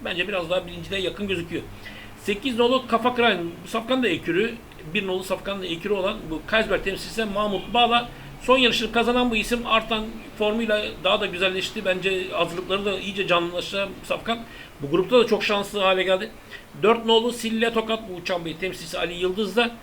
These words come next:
yine bugünün etkili koşacak isimler arasında. On nolu Turaç Bey, bu Kurtar temsilcisi Kürşat Yılmaz da son güzel ikincilikten sonra artan formuyla yine önlerde.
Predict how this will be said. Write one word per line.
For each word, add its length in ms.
yine 180
bugünün 320
etkili 340
koşacak 340
isimler 320
arasında. 560
On 240
nolu 340
Turaç 360
Bey, 220
bu 180
Kurtar 260
temsilcisi 500
Kürşat 360
Yılmaz 320
da 140
son 220
güzel 180
ikincilikten 580
sonra 420
artan 400
formuyla 540
yine 140
önlerde. 760